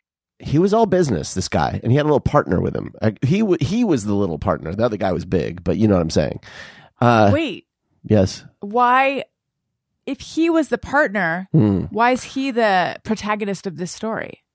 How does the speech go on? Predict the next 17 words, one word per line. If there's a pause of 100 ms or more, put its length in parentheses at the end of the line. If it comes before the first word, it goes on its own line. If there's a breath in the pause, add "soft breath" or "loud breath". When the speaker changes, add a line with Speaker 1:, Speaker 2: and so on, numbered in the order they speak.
(400 loud breath)
Speaker 1:
Well,
I
said
little
partner, (180)
and
I,
just
for
the, (220)
Speaker 2:
Oh.
Speaker 1:
the
sake
of, (380 loud breath)
you
know,
Speaker 2:
Accuracy.